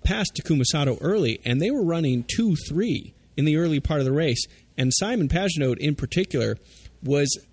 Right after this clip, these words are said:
right on the tail of Joseph Newgarden at the very beginning, had really strong pace, but, um,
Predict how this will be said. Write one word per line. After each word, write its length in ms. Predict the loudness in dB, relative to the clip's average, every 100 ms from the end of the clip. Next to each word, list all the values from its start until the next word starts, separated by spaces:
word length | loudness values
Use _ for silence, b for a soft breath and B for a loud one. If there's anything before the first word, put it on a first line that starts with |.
| -20 -20 -18 -10
right 400 | -4 0 0 0
on 220 | -2 0
the 80 | 0
tail 480 | 0 0 0 -2 -6 b b -6
of 160 | -4
Joseph 340 | 0 0 0 2
Newgarden 420 | 0 2 0 -2
at 80 | -4
the 80 | -2
very 200 | -2 -2
beginning, 360 | -2 -2 0
had 320 | -2 -4 -4
really 240 | -4 -2 0
strong 340 | 0 0 -2
pace, 460 | 0 0 0 -2 -6 b b b b b -20 -4
but, 440 | -2 0 0 -2 -10 -20 -12 -4
um, 320 | -2 0